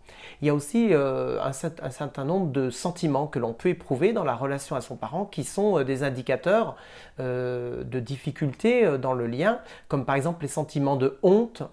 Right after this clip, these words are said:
ou de culpabilité. On se sent par exemple coupable à l'idée d'exprimer ce que l'on ressent à son parent.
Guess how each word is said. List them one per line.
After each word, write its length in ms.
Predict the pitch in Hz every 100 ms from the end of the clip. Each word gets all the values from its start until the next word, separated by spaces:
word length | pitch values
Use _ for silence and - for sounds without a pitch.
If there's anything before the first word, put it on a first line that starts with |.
| -
ou 80 | 139
de 100 | 135
culpabilité. 840 | - 170 139 131 143 135 123 123 - _ - - - _ _ - -
On 80 |
se 120 | 139 135
sent 160 | 143
par 80 | 135
exemple 260 | 131 139 123
coupable 460 | 180 170 151 151
à 40 | 135
l'idée 260 | 131 127
d'exprimer 600 | 120 139 - - 151 143
ce 120 | 156 -
que 80 |
l'on 120 | 127 117
ressent 540 | 139 - 131 135 - 123
à 80 |
son 160 | - 120
parent. 400 | 156 127 127